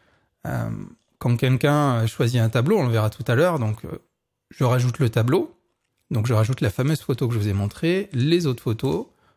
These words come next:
Je monte mon dos de châssis. Il y a ici le prix, la, la description, les différents boutons, les différentes informations. Voilà, ça c'est ce que voit le public.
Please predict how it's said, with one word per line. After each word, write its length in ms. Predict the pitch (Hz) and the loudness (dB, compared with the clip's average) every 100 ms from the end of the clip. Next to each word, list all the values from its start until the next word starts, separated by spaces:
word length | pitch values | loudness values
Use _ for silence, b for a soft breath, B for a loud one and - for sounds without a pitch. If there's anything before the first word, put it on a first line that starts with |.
| _ | _
Je 120 | - 110 | -10 -6
monte 160 | 113 | -4
mon 100 | 120 | -2
dos 120 | 107 | -2
de 60 | 101 | -4
châssis. 640 | - 101 - 143 151 - _ - | -4 -8 -4 -4 -2 -6 _ -2
Il 100 | 135 | 2
y 40 | |
a 20 | |
ici 260 | 131 - - | 2 -2 -2
le 120 | 117 | -2
prix, 540 | 117 - 170 185 - _ _ _ _ _ _ _ - | -2 -4 -2 -2 -6 _ _ _ _ _ _ _ -2
la, 220 | 127 131 - | 0 0 -2
la 160 | 131 120 | -2 2
description, 920 | 120 - 120 - - 127 147 156 - _ _ _ | 0 -2 -8 -4 -2 0 2 -2 -6 _ _ _
les 180 | - 117 | -2 0
différents 360 | 113 110 117 98 | 0 -2 -2 -4
boutons, 400 | 110 107 120 120 | -4 -4 -2 -2
les 80 | |
différentes 400 | 101 104 107 95 | -2 -4 -4 -2
informations. 500 | 95 92 101 101 - | -2 -4 -4 -4 -2
Voilà, 220 | 170 113 - | -2 -2 -4
ça 180 | - 165 | -4 -4
c'est 120 | - | -2
ce 100 | - | -4
que 100 | - | -2
voit 140 | 160 | 0
le 60 | 175 | -2
public. 480 | 170 143 - - | -2 -8 -8 -14